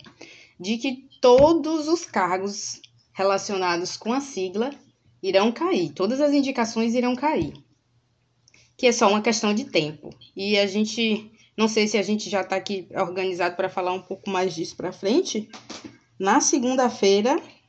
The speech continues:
vai acontecer uma reunião. Porém, pode ser que essa reunião esteja acontecendo de forma muito tardia.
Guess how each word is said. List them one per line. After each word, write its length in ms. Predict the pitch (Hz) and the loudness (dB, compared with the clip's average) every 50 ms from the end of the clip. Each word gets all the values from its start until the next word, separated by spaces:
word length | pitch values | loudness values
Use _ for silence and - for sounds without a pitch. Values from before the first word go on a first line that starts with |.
| _ _ - 202 196 - _ _ _ _ _ | _ _ -14 -14 -14 -14 _ _ _ _ _
vai 300 | - 190 190 190 196 214 | -6 0 2 4 4 6
acontecer 600 | 233 247 - 262 254 254 277 262 262 - 220 202 | 4 2 2 0 0 0 0 0 0 0 0 0
uma 140 | 220 240 277 | 2 2 2
reunião. 640 | 277 277 285 285 302 330 339 277 196 165 156 160 - - - - - - - _ _ _ _ _ | 4 4 4 4 4 4 4 4 2 0 -2 -6 -10 -14 -20 -20 -20 -20 -20 _ _ _ _ _
Porém, 880 | - 254 269 294 320 294 269 247 262 285 339 370 359 285 - - - - - | 2 4 6 6 6 6 6 4 4 6 6 6 6 6 4 -2 -10 -8 -2
pode 200 | - 240 262 254 | 2 2 2 2
ser 180 | - 294 285 285 | 4 4 4 4
que 80 | 302 | 4
essa 160 | 320 311 311 | -2 0 0
reunião 380 | 302 294 311 302 302 285 277 277 | 2 2 2 4 4 2 2 2
esteja 300 | 294 294 - 302 285 294 | 0 -2 -2 -2 -2 -2
acontecendo 500 | 294 294 285 285 285 285 - 285 285 285 | -2 -4 -4 -4 -4 -4 -2 0 0 0
de 100 | 269 302 | 0 -2
forma 360 | - - 277 269 294 302 311 | -2 0 2 2 4 4 4
muito 320 | 294 285 294 311 294 - 370 | 4 4 2 2 0 -6 -8
tardia. 640 | - - 453 - 247 208 180 180 175 170 170 165 | -4 -4 -4 -2 -2 -2 0 2 0 0 0 -2